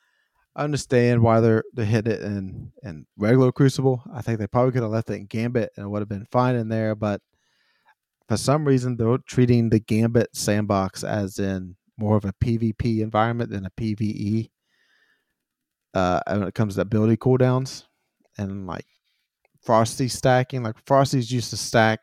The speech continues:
with a, like, a lot of stuff, um, uh, like a recharge rate, and they hit it hard in P V P. And also, it's the same thing. It's get hit hard in, in Gambit doing the same thing. So they're trying to make Gambit balanced,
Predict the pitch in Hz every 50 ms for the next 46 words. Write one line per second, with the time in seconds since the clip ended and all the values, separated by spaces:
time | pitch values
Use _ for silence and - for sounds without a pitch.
0 | _ - 123 117 - - 101 101 95 98 - 113 104 98 98 104 104 98 - -
1 | - 104 101 - - - - _ _ _ _ _ _ _ _ _ _ _ _ _
2 | _ _ _ - - 92 85 80 80 80 - _ _ _ - 95 101 85 - _
3 | _ - - 101 104 - 98 90 110 104 - - 123 120 117 110 120 120 117 120
4 | - - _ _ - - 98 95 92 90 90 101 _ _ _ - - 104 101 120
5 | 117 110 95 98 107 110 110 104 101 98 120 117 107 107 98 - - 123 120 117
6 | 117 _ _ _ _ _ _ _ _ _ _ _ - 127 123 107 101 101 - 101
7 | 101 98 92 - - - - - - - 101 98 95 - 101 98 95 92 95 -
8 | - - _ - 117 - 101 101 107 - 104 107 101 101 98 92 92 - - -
9 | 104 101 98 101 90 90 92 78 73 - - - 95 - - - - - - -
10 | _ _ _ _ _ - - _ _ _ _ _ _ _ _ _ _ _ _ _
11 | _ _ _ _ _ _ _ _ _ _ _ _ _ _ _ _ _ _ _ -
12 | _ _ _ _ _ - 131 - 120 117 120 127 131 135 135 135 135 135 131 131
13 | 120 107 - 117 117 117 110 95 92 - - - - -